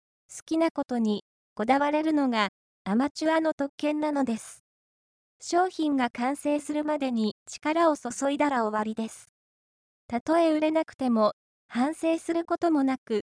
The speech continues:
好きな人だけが買ってくれればよいとか、このデザインの良さをわからないのは、バイヤーのレベルが低いから、と、自分に言い聞かせて納得することができるのです。ところがプロはそうではありません。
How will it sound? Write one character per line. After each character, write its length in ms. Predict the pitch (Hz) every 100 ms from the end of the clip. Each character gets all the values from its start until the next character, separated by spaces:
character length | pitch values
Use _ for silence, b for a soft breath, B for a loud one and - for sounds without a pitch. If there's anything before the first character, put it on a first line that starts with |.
| _ -
好 140 | -
き 120 | - 339
な 140 | 330
人 240 | 302 302
だ 100 | 311
け 140 | 302 269
が 160 | 240
買 140 | - 214
っ 40 | -
て 120 | 294
く 120 | -
れ 100 | 277
れ 100 | 294
ば 120 | 285 254
よ 180 | 254
い 100 | 262
と 140 | 254 233
か、 220 | 202 190 - _ _
こ 160 | - 214
の 140 | 254
デ 120 | 285 285
ザ 140 | 311
イ 140 | 320
ン 80 | 294
の 100 | 254
良 140 | 254 277
さ 260 | 285 262
を 40 | 226
わ 100 | 208
か 160 | 247
ら 100 | 262
な 140 | 262 254
い 80 |
の 140 | 220 208
は、 200 | 190 190 - _ _ -
バ 160 | 254
イ 100 | 320
ヤ 180 | 320 285
ー 20 |
の 140 | 262 240
レ 120 | 269
ベ 140 | 285
ル 80 | 269
が 140 | 233 214
低 260 | - 254
い 100 | 262
か 160 | - 220
ら、 200 | 202 196 _
と、 160 | 254 247 _ _ _ -
自 100 | 226
分 240 | 294 330
に 180 | 330 311
言 80 | 320
い 40 |
聞 140 | -
か 120 | - 330
せ 140 | 302
て 120 | 277
納 160 | 240 226 -
得 200 | 277 -
す 160 | -
る 100 | 285
こ 140 | - 294
と 120 | 302
が 120 | 262
で 120 | 226
き 140 | - 262
る 80 | 254
の 120 | 226
で 140 | 202
す。 260 | - - - _ _ _ _ _ _ _
と 120 | 240
こ 140 | 240 330
ろ 120 | 359
が 160 | 330 302
プ 140 | 311
ロ 120 | 302
は 120 | 262
そ 220 | 233 277 294
う 60 |
で 120 | 277
は 160 | 233 208
あ 60 | 196
り 120 | 220
ま 100 | 226
せ 240 | - 240
ん。 80 | 214